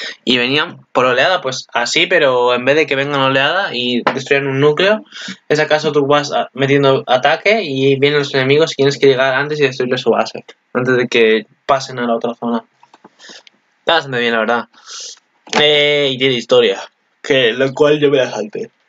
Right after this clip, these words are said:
Por eso quiero instalar el otro móvil. Pero bueno, en fin. Eh, como decía, Yui y Mai aquí en modo chique, que son buenísimas. Aquí están con Sally, parece ser que van a romper a alguien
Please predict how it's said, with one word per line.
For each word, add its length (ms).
Por 220
eso 340
quiero 280
instalar 340
el 140
otro 220
móvil. 380
Pero 240
bueno, 240
en 100
fin. 240
Eh, 420
como 140
decía, 440
Yui 360
y 240
Mai 320
aquí 320
en 80
modo 240
chique, 320
que 120
son 220
buenísimas. 540
Aquí 160
están 180
con 220
Sally, 380
parece 320
ser 180
que 60
van 140
a 40
romper 320
a 480
alguien 420